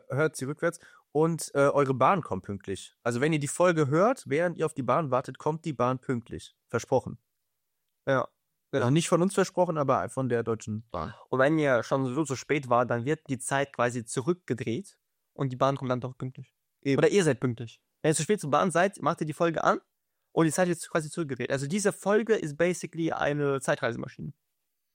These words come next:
Speaker 1: Ist, ähm, total
Speaker 2: Das heißt,
Speaker 1: banal.
Speaker 2: wir, was, genau, total banal.
Speaker 1: Banal.
Speaker 2: Banal. Das Einzige, was, welche Zeit diese Folge aber nicht zurückgeben kann, ist die Zeit, die ihr verloren habt.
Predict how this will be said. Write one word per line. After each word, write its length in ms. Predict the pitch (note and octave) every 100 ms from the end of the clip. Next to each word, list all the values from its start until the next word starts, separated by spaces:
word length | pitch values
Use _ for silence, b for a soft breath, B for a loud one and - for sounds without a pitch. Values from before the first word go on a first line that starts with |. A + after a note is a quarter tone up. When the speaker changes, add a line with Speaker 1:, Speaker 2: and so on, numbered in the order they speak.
| _
Speaker 1:
Ist, 340 | - B2+ - -
ähm, 380 | B2+ C#3 C#3+ D3+
total 260 | C#3 C#3+
Speaker 2:
Das 120 | C#3+ D3
heißt, 80 | C3
Speaker 1:
banal. 160 | A2
Speaker 2:
wir, 180 | F#3+ F3+ -
was, 320 | D3+ - -
genau, 220 | D#3+ F3
total 240 | D3 E3+ D#3+
banal. 400 | D3 D3 F#3 C4+ _
Speaker 1:
Banal. 520 | G#2 A#2 G#2+ G2 G#2 -
Speaker 2:
Banal. 460 | B2+ D3 D#3+ E3 E3+
Das 140 | -
Einzige, 240 | F3 -
was, 320 | D3+ - - -
welche 220 | D3+ D3
Zeit 320 | C#3+ D3+ C#3+ - - - - -
diese 240 | - C#3+ C3+
Folge 240 | D3 C3+
aber 140 | C3+
nicht 120 | C#3 -
zurückgeben 300 | D#3 D3 C#3
kann, 180 | D3+ C#3+
ist 100 | B2
die 40 |
Zeit, 160 | D3+ C3
die 60 |
ihr 60 | B2+
verloren 280 | B2 C3+ B2+
habt. 160 | A#2+